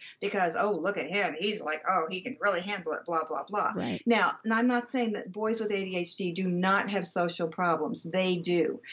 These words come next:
Speaker 1: They, they have, still have a, a hard time with friendships because they tend to be either too bossy or they tend to be too assertive or they tend to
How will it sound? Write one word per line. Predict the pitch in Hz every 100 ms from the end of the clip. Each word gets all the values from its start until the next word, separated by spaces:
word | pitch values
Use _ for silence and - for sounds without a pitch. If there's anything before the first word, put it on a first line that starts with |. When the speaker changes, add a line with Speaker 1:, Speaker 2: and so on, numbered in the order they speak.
| - -
Speaker 1:
They, | 165 185 185 175
they | 180 175
have, | 185
still | - 226 214
have | 202 170
a, | 165 -
a | 175
hard | 180 185 180
time | 175 165
with | 170 165
friendships | 170 165 165 170 -
because | 185 180 170 165 - -
they | 196 185
tend | 185 220 220 220
to | 240
be | 330 311 165 - -
either | 208 208 180 165 156 -
too | 254 247
bossy | 190 190 180 - 160 160
or | 180 170
they | 160 160
tend | 185 175 170
to |
be | 170 170 165 - - -
too | - 247 226 214 -
assertive | 180 - - 226 220 190 151 151
or | 160 180
they | 165 170
tend | - 202 190
to | - 170